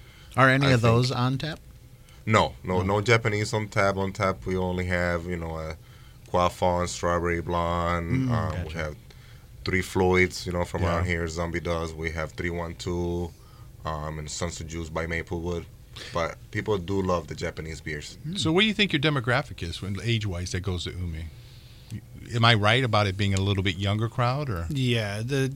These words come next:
Speaker 4: crowd in general tends to be, you know, your teenager, your twenties, you know, even into the thirties. I mean, we, we see all ages up there, but it does definitely tend to lean towards the younger.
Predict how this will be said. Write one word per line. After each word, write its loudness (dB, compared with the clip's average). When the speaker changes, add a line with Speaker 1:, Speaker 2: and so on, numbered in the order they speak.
Speaker 4:
crowd 4
in 4
general -2
tends -2
to -4
be, -4
you -4
know, -4
your -2
teenager, -2
your -4
twenties, -4
you -2
know, -4
even -4
into 0
the -4
thirties. 0
I -2
mean, 0
we, 2
we 2
see 6
all 6
ages 2
up -2
there, 6
but 4
it 0
does 0
definitely -2
tend -2
to -2
lean 0
towards 2
the 0
younger. -4